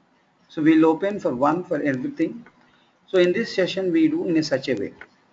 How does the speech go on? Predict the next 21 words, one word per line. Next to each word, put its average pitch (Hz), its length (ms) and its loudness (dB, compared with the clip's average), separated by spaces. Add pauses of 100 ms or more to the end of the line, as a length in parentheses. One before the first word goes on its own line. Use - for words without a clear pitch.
(1120)
So 220 180 -2
what 190 220 4
happens? 190 680 -2 (680)
Uh, 160 100 0
there 175 200 4
is 233 140 0
a 254 100 0
clear-cut 214 480 0
interaction 175 720 0
between 165 520 0
the 147 120 -4
student 156 560 -4
to 170 80 -4
student. 151 480 -4 (1200)
Mm, 135 640 2 (1200)
we 185 120 -4
can 180 200 2
enhance 190 540 2
the, 165 280 -4
uh, 147 400 0 (220)
discussion. 160 760 -2